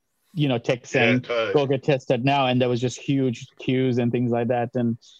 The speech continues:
Speaker 1: we managed to do a drive-through one, which is pretty cool. And so anyway, then I went to this M F therapy, which is fine, but they recommended I see a doctor. I actually, for the first, like, I, I realized I hadn't actually seen a doctor for the last time it happened. I went to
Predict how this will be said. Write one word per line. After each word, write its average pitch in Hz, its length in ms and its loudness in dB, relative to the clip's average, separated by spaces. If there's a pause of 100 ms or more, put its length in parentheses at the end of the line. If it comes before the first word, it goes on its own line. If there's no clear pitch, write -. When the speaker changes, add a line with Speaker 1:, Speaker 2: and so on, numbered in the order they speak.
(160)
Speaker 1:
we 135 80 0
managed 131 320 2
to 139 80 2
do 127 160 0
a 123 60 0
drive-through 123 580 0
one, 113 260 0
which 117 140 -2
is 120 60 -10
pretty 117 260 -4
cool. 165 320 0 (400)
And 165 440 0
so 208 100 2
anyway, 208 400 0
then 190 320 0
I 175 140 0
went 180 200 -2
to 185 80 -2
this 156 200 -4
M 160 180 0
F 156 140 -4
therapy, 156 320 0
which 143 200 -4
is - 140 -20
fine, 147 240 2
but 135 140 2
they 147 120 2
recommended 139 460 0
I 127 80 0
see 135 160 -4
a 123 60 -2
doctor. 151 480 -2 (180)
I 139 80 2
actually, 147 280 0
for 143 100 -2
the 131 80 -2
first, 139 320 -2 (100)
like, 139 240 0
I, 143 100 2 (100)
I - 20 2
realized 147 440 2
I 135 80 2
hadn't 151 200 -2
actually 139 300 -2
seen 135 220 -4
a 156 40 0
doctor 170 280 -2
for 190 100 -2
the 180 60 0
last 175 260 0
time 185 140 -2
it 185 80 -4
happened. 196 280 0
I 151 80 2
went 139 200 0
to 143 260 0